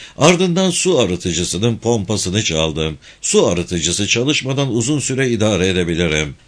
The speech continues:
Pompayı R T J su ısıtıcıma bağladım ve pompanın hem giriş hem de çıkış uçlarını küvete soktum.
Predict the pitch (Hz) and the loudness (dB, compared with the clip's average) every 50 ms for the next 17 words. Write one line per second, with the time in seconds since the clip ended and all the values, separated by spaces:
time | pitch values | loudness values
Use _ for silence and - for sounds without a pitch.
0 | - - _ _ - - 127 165 180 175 185 175 190 190 165 147 170 170 165 165 | -20 -20 _ _ -2 2 2 4 4 4 4 4 4 4 4 4 4 4 4 4
1 | 165 160 156 151 165 160 147 - - - 127 98 131 - 135 123 - 107 95 107 | 2 2 2 2 2 0 0 -2 -2 -2 -2 -2 -2 -4 -4 -4 -4 -4 -2 -2
2 | 104 113 127 110 82 71 71 76 78 78 76 107 98 90 104 101 76 65 92 95 | 0 0 0 0 0 0 0 0 0 -2 0 0 0 0 0 -2 -2 -2 -2 -4
3 | 90 82 - 87 90 95 101 95 107 151 190 175 147 101 85 82 104 101 - 135 | -4 -2 -2 -2 0 0 0 2 2 2 2 2 2 0 0 0 0 0 0 0
4 | 151 147 143 143 - - 131 - 156 151 - - 135 - - - 123 127 127 127 | 0 -2 -2 -2 -2 -2 -2 -2 -2 -2 -2 -2 -4 -4 -4 -2 -2 -2 -2 -2
5 | 123 131 131 - - 120 101 101 92 - 110 101 - 85 82 82 - - - 82 | -2 -4 -4 -4 -4 -2 0 0 0 0 0 0 0 0 -2 -2 -4 -4 -4 -2
6 | 80 78 71 | -2 -2 -4